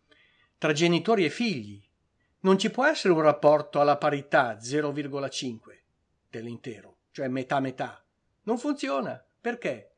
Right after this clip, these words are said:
Perché la proporzione aurea ci indica che il giusto rapporto è due terzi,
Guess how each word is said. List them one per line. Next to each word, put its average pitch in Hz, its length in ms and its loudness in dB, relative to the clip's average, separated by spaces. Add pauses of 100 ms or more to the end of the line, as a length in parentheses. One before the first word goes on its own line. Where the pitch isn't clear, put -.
(1400)
Perché 143 320 -4
la 156 120 0
proporzione 175 680 -4
aurea 196 540 -2
ci 185 240 -4
indica 208 400 -2
che 190 120 -4
il 139 360 -4
giusto 226 440 -6
rapporto 170 680 -2
è 160 100 -6
due 220 580 -8
terzi, 147 720 -8